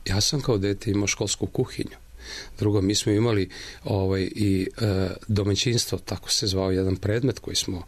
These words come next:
ovaj, imali u sklopu obavezne nastave, gde smo, e, dobili, e, određene informacije, naravno prilagođene uzrastu, vezano za,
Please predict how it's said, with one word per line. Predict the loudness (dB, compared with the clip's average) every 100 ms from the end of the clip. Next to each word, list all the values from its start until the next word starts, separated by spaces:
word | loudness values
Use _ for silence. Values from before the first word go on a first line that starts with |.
| -14 -14 -14 -12 -2
ovaj, | 0 2 2 0 2
imali | 2 2 0
u |
sklopu | -2 -2 -4 0 0
obavezne | 2 2 2 2
nastave, | 0 0 0 0
gde | 2 0
smo, | 2 0 0 -4 -12 -14 -4
e, | 0
dobili, | 2 0 2 2 4 0 -4 -4
e, | 0 2 2 0
određene | 2 2 2 2 2 2
informacije, | 0 0 2 2 0 0
naravno | 0 2 0
prilagođene | 0 2 2 2 2 2 4
uzrastu, | 4 4 2 0 0 -4 -4 -12 -2
vezano | 0 2 2 2 0 0
za, | 0 0 0